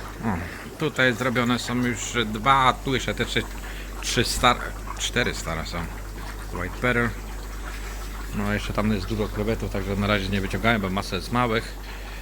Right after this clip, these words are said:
To jest trudno wyciągnąć, nie? A z biegiem czasu to wyciągniemy. Tutaj jeszcze cały regał. A kurde. Niektórzy będą widzieli piwo, nie? No, ale wiecie. <laughs> E, tu cały regał jeszcze jest do robienia.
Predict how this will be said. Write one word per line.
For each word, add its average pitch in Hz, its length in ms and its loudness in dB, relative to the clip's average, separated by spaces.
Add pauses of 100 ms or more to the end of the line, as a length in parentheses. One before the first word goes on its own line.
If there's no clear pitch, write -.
(140)
To 101 60 -4
jest - 140 -6
trudno 101 300 -2
wyciągnąć, 82 500 -6
nie? 117 160 -2 (1040)
A - 300 -4 (720)
z - 160 -4
biegiem 92 240 0
czasu 101 240 0
to 92 100 -2
wyciągniemy. 95 420 0 (800)
Tutaj 147 260 6
jeszcze 120 180 2
cały 120 280 4
regał. 120 360 4 (640)
A 113 120 0
kurde. 98 540 0 (1300)
Niektórzy 101 340 -2
będą 104 220 0
widzieli 98 420 4
piwo, 87 360 -2
nie? 87 140 0 (460)
No, 107 60 -2
ale 98 180 -2
wiecie. 82 280 -2
<laughs> - 40 2 (760)
E, 120 140 8
tu 170 160 2
cały 131 240 6
regał 123 200 8
jeszcze - 200 0
jest 95 180 0
do 107 80 -2
robienia. 120 440 4